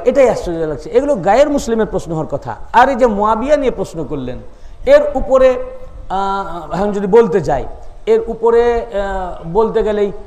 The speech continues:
মিনিমাম দুই থেকে আড়াই ঘন্টা কি তিন ঘন্টা লাগবে, বুঝেছেন না? তো এখন এর উপরে আমার YouTube-এ এক সিটিংয়ে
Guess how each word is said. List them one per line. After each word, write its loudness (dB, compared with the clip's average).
মিনিমাম 0
দুই -2
থেকে -2
আড়াই 2
ঘন্টা -4
কি -8
তিন -4
ঘন্টা -8
লাগবে, -12
বুঝেছেন 0
না? -8
তো 0
এখন 2
এর 8
উপরে 6
আমার 2
YouTube-এ 0
এক 4
সিটিংয়ে 2